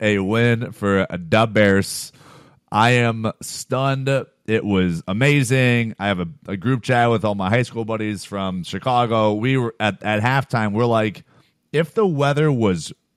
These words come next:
normal and they weren't playing in a swimming pool, what would the score be? And we were like, "Thirty-one oh, twenty-four oh Niners over the Bears." Like, absolute rout.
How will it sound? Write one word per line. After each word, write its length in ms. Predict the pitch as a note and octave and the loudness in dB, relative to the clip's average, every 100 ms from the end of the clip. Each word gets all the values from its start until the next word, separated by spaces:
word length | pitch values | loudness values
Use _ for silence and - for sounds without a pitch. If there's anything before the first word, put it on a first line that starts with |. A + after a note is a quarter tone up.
| - | -8
normal 920 | G2 G2+ G#2+ D3+ A#2+ F2 D#2 E2 F2+ - _ _ - | -4 0 2 2 2 0 -4 -4 -6 -8 _ _ -8
and 180 | A2 G#2+ | -4 -2
they 60 | G#2+ | -2
weren't 380 | G2+ C#3+ C3+ | 0 -2 -2
playing 520 | B2+ A#2 G#2 G2 F#2+ F#2+ | -4 -2 0 0 -2 -4
in 140 | G2+ | -4
a 60 | F#2+ | -6
swimming 420 | - G2 F2+ E2+ | -4 -6 -6 -8
pool, 500 | F#2 F2 F2 F2 - _ _ - | -4 -4 -2 -4 -8 _ _ -6
what 220 | A2 D#3 | -2 -2
would 140 | D#3+ | -2
the 80 | B2+ | -6
score 340 | A#2 B2 A2+ F#2+ | -4 0 0 0
be? 280 | E2+ D2 E2 | -4 -8 -8
And 120 | G#2 | -4
we 120 | A#2+ | -2
were 100 | A#2 | 0
like, 340 | G#2 F#2 - | 0 -2 -6
"Thirty-one 640 | - G#2 G#2 G#2+ G#2 G#2 G#2 | -8 -2 0 0 0 -2 -2
oh, 440 | G2+ G2+ G2+ G2+ - - | -2 -2 -4 -6 -12 -12
twenty-four 600 | G#2+ G#2+ G#2+ G#2 G#2 G#2 | -6 -4 -4 -4 -4 -2
oh 200 | G2+ G2 | -2 -2
Niners 600 | G2+ G2+ G2+ G2+ G2+ - | -4 -4 -4 -4 -4 -6
over 220 | F#2+ G2 | -6 -4
the 100 | G2+ | -4
Bears." 360 | F#2+ G2 G2 F#2 | 0 0 0 -2
Like, 240 | F2 D#2+ _ _ _ - | -4 -8 _ _ _ -6
absolute 600 | A#2+ C3 - A2+ A2 F2+ | -4 -4 -2 -2 0 -2
rout. 520 | F2 G2 F#2 F2 | -2 0 0 -2